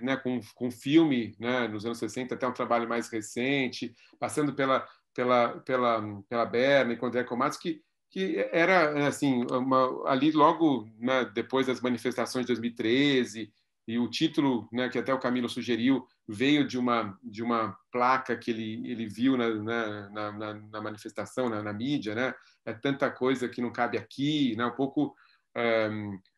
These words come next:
não acho que, que, que, o, que a nossa curadoria, eh, tenha sido, de algum modo, a-, algo, eh, chapa branca ou próximo disso,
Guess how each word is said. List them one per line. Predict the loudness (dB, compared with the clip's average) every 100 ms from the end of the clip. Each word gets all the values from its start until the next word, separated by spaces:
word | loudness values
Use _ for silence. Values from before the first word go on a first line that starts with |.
| _ 0
não | 4
acho | 4 4 -2
que, | -2 -2 -2 -4 -10
que, | -2 2 2 2 0 -6 -10
que, | -4 -2
o, | 0 0 -2 -4
que | -2
a | 0
nossa | 0 -2
curadoria, | 0 0 2 0 2 2 2 -2 -8 _ _ _ _ _ _ _ -4
eh, | 0 0 -2 -2
tenha | 0 0
sido, | -2 -2 -2 0
de | 2
algum | 2 2 4 4 4
modo, | 2 4 2 2 -2 -2 _ _ _ _ -2
a-, | 2 4 6
algo, | 6 4 4 6 6 6 6 4 0 -6 _ _ _
eh, | 0 2 4 2
chapa | 0 0 2 2
branca | 4 4 4 4 2 2
ou | 2 2
próximo | 4 4 2 -2
disso, | 2 2 2 -2 -4